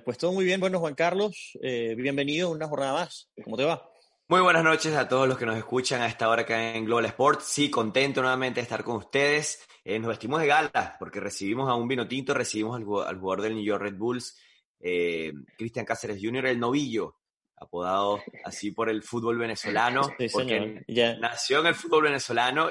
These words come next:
Speaker 2: y, y él, eh,
Speaker 1: Ujú.
Speaker 2: to-, todos sabemos quienes vemos el fútbol venezolano desde hace bastantes años de dónde viene, eh, su apodo en honor a su padre. Pero sí, eh, contentos de tenerte acá y nosotros contentos de traerles, eh, nuevamente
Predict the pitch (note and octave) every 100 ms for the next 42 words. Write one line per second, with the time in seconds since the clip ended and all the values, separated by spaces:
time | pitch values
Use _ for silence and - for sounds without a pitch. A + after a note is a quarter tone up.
0 | - B2+ A#2 - - B3+ E3 D#3 B2+ B2
1 | E3 C3 - G3 G3 D#3+ D3+ E3+ E3 D3
2 | C3+ C3+ C#3+ C#3+ - C3 C3+ C3 A#2+ A2
3 | A2 A#2+ B2 A2 A#2+ A2 G#2 G#2 A2 A2
4 | A2 G2 G2 F#2+ G#2 G#2 G#2 G#2 G2 G2
5 | - _ - F2 - F2+ F2 E2+ E2 -
6 | G2 F#2 A2 A2+ A#2+ A2 G#2 G#2+ - G#2
7 | G#2+ A#2 A#2+ B2+ _ _ _ A2+ A#2+ -
8 | - C#3 G#2+ - _ _ G#2+ G#2+ G#2+ G#2+
9 | G#2 A2+ G#2+ A#2+ C3 A#2 A2 G#2 B2 -
10 | - C#3 D#3+ D3+ C#3+ C3 C3 D3 D3 B2
11 | B2+ C3 C#3+ A#2 A#2 A#2 B2+ C3 B2 -
12 | _ _ - G#2 G#2 G2+ G2 G2 B2+ D3+
13 | D3 C#3+ B2+ G2 F2+